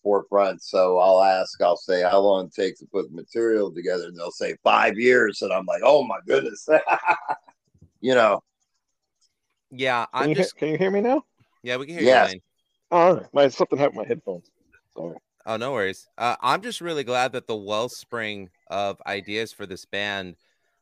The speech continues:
Speaker 2: um, you know, I was afraid after the first album was done, I was like, "Oh, I don't know what else I could, uh,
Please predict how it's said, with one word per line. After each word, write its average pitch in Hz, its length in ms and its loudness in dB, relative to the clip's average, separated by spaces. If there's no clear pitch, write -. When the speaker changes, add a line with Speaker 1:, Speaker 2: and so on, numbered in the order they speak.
Speaker 2:
um, 92 500 -6
you 117 140 -12
know, 104 260 -6
I 120 160 0
was 147 160 -4
afraid 131 400 -6
after 120 320 -4
the 104 100 -12
first 117 340 -12
album 113 240 -4
was 98 200 -12
done, 120 200 -6
I 104 80 -6
was 101 120 -10
like, 101 280 -8
"Oh, 107 260 -10
I 98 80 -12
don't 107 260 -12
know 101 300 -12
what 98 160 -8
else 101 160 -10
I 101 80 -12
could, 92 240 -12
uh, 85 280 -8